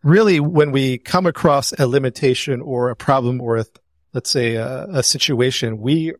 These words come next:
find creative ways to deal with that. So it's less of, "Oh, we're limited, we can't do it." It's more, "How can we do this?" Whether it's, you know,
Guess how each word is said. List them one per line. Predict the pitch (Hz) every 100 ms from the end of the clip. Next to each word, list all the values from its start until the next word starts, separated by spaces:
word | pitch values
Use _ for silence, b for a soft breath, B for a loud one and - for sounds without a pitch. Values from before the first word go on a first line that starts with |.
| _ _ _
find | - - 135 120
creative | 147 131 123
ways | 110 117 120 110
to | - 113
deal | 117 120
with | 117 -
that. | - -
So | - 123
it's | 143 139
less | 147 151 165
of, | 156 135 123 - _ _ _ _
"Oh, | 127 123
we're | 127
limited, | 120 127 120 117
we | 117
can't | 117 123 113
do | 147 147
it." | 120
It's | 127 -
more, | - 123 113 110 _ _
"How | - 151 147
can | - 143 117
we | 117 117
do | - 139 160
this?" | - - -
Whether | 135 131 127 120
it's, | 131 - - _ _ _
you | 143
know, | 123 135